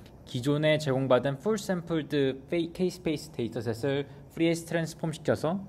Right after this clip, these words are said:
풀 샘플드 이미지로 만들고 이제 그 이미지가 그림에서의 X입니다.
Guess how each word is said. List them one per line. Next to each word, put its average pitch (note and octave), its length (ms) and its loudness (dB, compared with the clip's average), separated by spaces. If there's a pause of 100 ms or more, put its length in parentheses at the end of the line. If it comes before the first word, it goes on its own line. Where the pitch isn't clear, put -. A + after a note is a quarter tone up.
풀 F3 140 4
샘플드 E3+ 460 2
이미지로 C3 580 2
만들고 G2 800 2 (320)
이제 B2 100 -8
그 C#3+ 160 4
이미지가 B2 720 4 (200)
그림에서의 A#2+ 640 8
X입니다. F#2+ 840 0